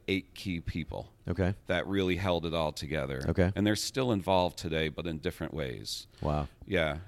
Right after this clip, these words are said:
Speaker 1: And, uh, so from that, we were going, so we became the Pug leaders, and then we were going to conferences. We'd go to W P P I, we'd go to PartnerCon. And we,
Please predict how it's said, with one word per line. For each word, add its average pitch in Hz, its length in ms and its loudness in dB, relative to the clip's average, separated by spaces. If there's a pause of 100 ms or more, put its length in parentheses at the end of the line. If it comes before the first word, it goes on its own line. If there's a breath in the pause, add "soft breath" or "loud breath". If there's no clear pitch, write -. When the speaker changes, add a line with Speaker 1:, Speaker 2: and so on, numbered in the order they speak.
(120)
Speaker 1:
And, 87 360 0
uh, 85 300 4 (920 soft breath)
so 95 520 4 (560)
from 113 420 4
that, 113 500 4
we 104 180 4
were 98 140 4
going, 98 400 4
so 98 220 2
we 98 140 4
became 113 360 2
the 107 80 0
Pug 95 300 4
leaders, 92 400 2
and 87 80 0
then 92 120 2
we 92 120 2
were 90 100 4
going 90 220 4
to 92 60 0
conferences. 85 720 -2
We'd 80 140 -4
go 92 140 4
to 90 80 6
W 85 360 4
P 92 180 0
P 90 200 0
I, 85 220 2
we'd 82 200 -4
go 82 180 2
to 82 100 -2
PartnerCon. 82 920 -2 (600 loud breath)
And 95 420 2
we, 101 280 0